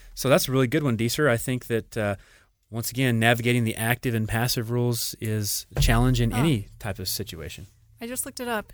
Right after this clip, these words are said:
Speaker 2: It is, uh, looks like it's an L L C.
Speaker 1: Stark Industries is an L L C.
Speaker 2: <laughs>
Speaker 1: Okay.
Speaker 2: That's surprising.
Speaker 1: Well, that is surprising
Speaker 2: I would think
Speaker 1: 'cause
Speaker 2: that they would incorporate.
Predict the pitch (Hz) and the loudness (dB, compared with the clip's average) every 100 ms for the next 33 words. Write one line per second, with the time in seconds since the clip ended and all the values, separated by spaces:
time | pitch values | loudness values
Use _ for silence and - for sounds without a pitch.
0 | - 226 233 254 262 262 - 285 233 208 | -14 -8 -6 -6 -6 -6 -6 -8 -8 -6
1 | 196 190 190 _ _ _ _ _ _ 226 | -6 -10 -14 _ _ _ _ _ _ -16
2 | - 233 254 233 214 208 214 202 - 214 | -14 -14 -12 -10 -10 -12 -12 -10 -10 -14
3 | - _ _ _ _ _ - 113 104 117 | -20 _ _ _ _ _ -6 -4 -2 -4
4 | 110 110 113 110 113 113 110 110 - 123 | -2 -4 -2 0 2 2 2 2 2 2
5 | 95 - _ 127 131 104 120 - 269 233 | 0 -6 _ -8 -4 -4 -4 -4 -6 -4
6 | 220 202 196 185 190 233 294 - - - | -4 -4 -10 -10 0 4 4 2 0 0
7 | - - 113 110 - 226 208 202 208 190 | 0 0 0 0 -2 -4 -4 -6 -8 -8
8 | 185 180 | -10 -10